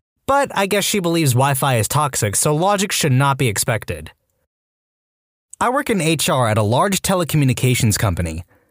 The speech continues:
We usually sit in the conference room and can see slash hear the interview candidates while they are waiting in the lobby.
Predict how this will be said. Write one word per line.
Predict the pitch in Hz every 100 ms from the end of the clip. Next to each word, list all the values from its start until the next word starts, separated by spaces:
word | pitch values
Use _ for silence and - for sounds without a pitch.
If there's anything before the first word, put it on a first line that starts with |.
| -
We | 208
usually | 247 269 247 240
sit | - 202 151
in |
the | 131
conference | - 160 135 113
room | 101 90 95
and | 127
can | 160
see | 143 247 247
slash | - 196 180 -
hear | 180 175
the | 139
interview | 143 156 120
candidates | 101 113 95 95 95 -
while | 127 131
they | 139
are | 123
waiting | 139 151 127
in | 98
the |
lobby. | 95 117 110 78